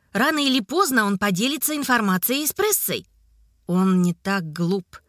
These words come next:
"Да не в нем дело, папа. Как тебе вообще могло прийти в голову связаться с русскими? Да еще, как у них говорят, с криминальным авторитетом?" "Ты не права.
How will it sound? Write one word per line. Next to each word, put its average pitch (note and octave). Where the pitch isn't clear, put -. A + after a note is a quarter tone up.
"Да F3+
не F4
в E4+
нем F#4
дело, A#3+
папа. B3
Как G4+
тебе F4
вообще D#4+
могло C#4+
прийти C#4
в G3
голову B3
связаться F4
с -
русскими? E4
Да G3+
еще, C#4+
как A#3
у A3
них A#3+
говорят, G#3
с -
криминальным D#4
авторитетом?" C4
"Ты D#3
не D#3+
права. A3+